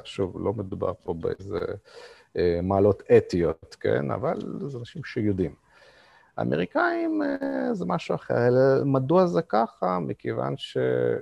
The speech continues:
אה, להתרשמותי, כששאלתי כמה, אני זוכר שהיה פעם איזה מפגש, ושאלתי מה... היה די-, דיון ב-, בסוגיות המזרח התיכון, וראיתי שהם פשוט לא, לא מבינים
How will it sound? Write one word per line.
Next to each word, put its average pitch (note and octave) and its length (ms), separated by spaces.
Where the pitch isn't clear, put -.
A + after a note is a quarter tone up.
אה, B2+ 60
להתרשמותי, G2 760
כששאלתי G#2+ 600
כמה, G2+ 300
אני F2+ 80
זוכר F#2 300
שהיה G2+ 300
פעם F2+ 220
איזה E2+ 200
מפגש, A2 520
ושאלתי F#2 1300
מה... F#2 220
היה F#2+ 360
די-, G2 240
דיון F#2+ 560
ב-, F2 340
בסוגיות G2+ 540
המזרח G#2 440
התיכון, C#4 500
וראיתי G2+ 400
שהם - 200
פשוט - 400
לא, E2+ 260
לא F#2 220
מבינים B2+ 680